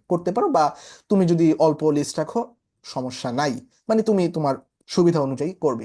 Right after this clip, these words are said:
ইনশাল্লাহ। আহ, ইনশাল্লাহ কিভাবে আমাদের অ্যাপ্লাই করতে হবে সেই ব্যাপারে আরেকটা ভিডিও আমাদের আসবে। আমি just roughly দেখাচ্ছি যে কারা কোনটাতে অ্যাপ্লাই করলে সুবিধা হবে। এখন তারপর কথা হইতেছে যে অপেক্ষাকৃত তৃতীয় বা নতুন সারির ইউনিভার্সিটিগুলোতে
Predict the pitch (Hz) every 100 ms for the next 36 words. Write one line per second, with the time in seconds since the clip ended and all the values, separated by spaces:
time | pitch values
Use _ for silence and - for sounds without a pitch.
0 | 113 - 80 - _ _ _ - 139 175
1 | 180 180 180 185 190 196 202 202 - -
2 | 151 147 151 147 - 156 143 170 175 185
3 | 226 - - 165 160 151 139 127 127 123
4 | 123 120 117 117 - 123 143 254 - -
5 | 170 175 - 139 139 - 190 165 - 170
6 | 185 151 - 135 135 127 131 131 113 113
7 | - 101 - 120 117 - _ - - -
8 | 156 208 160 110 _ _ _ _ _ _
9 | _ _ _ 151 160 202 190 190 151 113
10 | 147 - - - - 139 135 123 120 _
11 | _ _ _ - 156 190 202 220 214 220
12 | 208 247 302 233 127 254 196 185 190 185
13 | 185 165 165 165 165 160 170